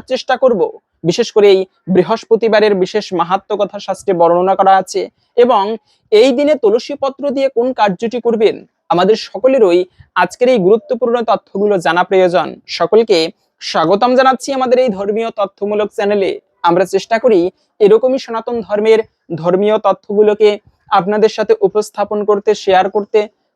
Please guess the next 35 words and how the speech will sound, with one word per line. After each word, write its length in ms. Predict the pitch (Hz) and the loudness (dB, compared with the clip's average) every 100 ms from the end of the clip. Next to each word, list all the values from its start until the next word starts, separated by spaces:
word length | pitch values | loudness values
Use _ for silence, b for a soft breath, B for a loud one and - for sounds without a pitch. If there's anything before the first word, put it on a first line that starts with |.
| - | -2
তাই 140 | 226 | 0
আসুন 380 | 196 196 - 269 | 2 0 2 0
আগামী 280 | 269 277 277 | 2 0 -2
কিছুক্ষণ 440 | 240 269 - 262 | -4 -8 -4 -6
সময় 440 | - 247 175 - - _ | -4 -6 -6 -8 -16 _
একসঙ্গে 540 | 190 202 - 247 254 254 | -2 -2 -2 -4 0 0
ধৈর্য 340 | 196 185 226 | 0 -2 -2
ধরে 400 | 208 247 190 175 - _ - | -2 2 2 2 -4 _ -2
আজকের 380 | 185 190 - 247 | -2 0 0 0
এই 120 | 240 | 2
গুরুত্বপূর্ণ 640 | 190 214 - 226 226 220 | 2 2 0 -2 -2 -2
তথ্যগুলো 540 | 208 180 - 208 208 196 | -4 -4 -4 -4 -2 0
জেনে 240 | 170 175 | 0 -2
নেই। 260 | 175 123 - _ _ | -2 -6 -12 _ _
আশা 260 | 196 196 254 | -4 -2 0
করছি 440 | 294 247 208 180 175 _ _ | 2 2 2 2 0 _ _
আজকের 380 | 202 196 - 262 | -2 0 0 0
এই 80 | 269 | 2
তথ্যগুলো 500 | 214 202 - 247 247 | 0 0 -2 0 0
আপনাকে 380 | 226 240 240 254 - | 0 -4 -2 -2 2
অবশ্যই 460 | 175 226 - 262 | 2 0 0 -4
সমৃদ্ধ 560 | - 214 185 196 180 - | -2 -4 0 0 0 -2
করবে 420 | - 220 180 123 - _ _ _ | -2 0 0 -4 -12 _ _ _
এবং 300 | 262 262 277 254 | 2 2 2 -2
ভালো 260 | 202 226 | 0 2
লেগে 200 | 254 262 | 4 2
থাকলে 480 | 277 277 254 180 175 - _ _ | -2 -4 -2 -2 -2 -6 _ _
একটি 240 | 226 - | 0 4
লাইক 240 | 254 202 214 - | 4 4 2 0
করে 180 | 262 | -2
কমেন্টে 640 | 262 196 262 269 208 131 - _ _ | 0 0 0 -2 -4 -6 -8 _ _
আপনার 280 | 180 175 220 226 | -4 0 0 0
ইষ্ট 280 | 220 - 262 | -4 -2 0
দেবতার 400 | 240 247 240 226 | 0 0 0 0
নামটি 260 | 226 220 | -2 -2